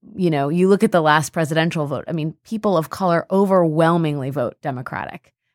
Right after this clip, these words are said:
Um, and that divide is sharper and deeper than it has been in a very, very long time, if not ever. Um, and so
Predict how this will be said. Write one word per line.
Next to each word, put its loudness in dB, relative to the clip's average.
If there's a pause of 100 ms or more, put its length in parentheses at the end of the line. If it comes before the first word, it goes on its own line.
Um, -2
and 2
that 2
divide 2
is -4
sharper 2
and 0
deeper 0
than -2
it -6
has -4
been -8
in -6
a -4
very, 2
very 0
long -6
time, -8
if -12
not -10
ever. -6 (360)
Um, -2
and 0
so 0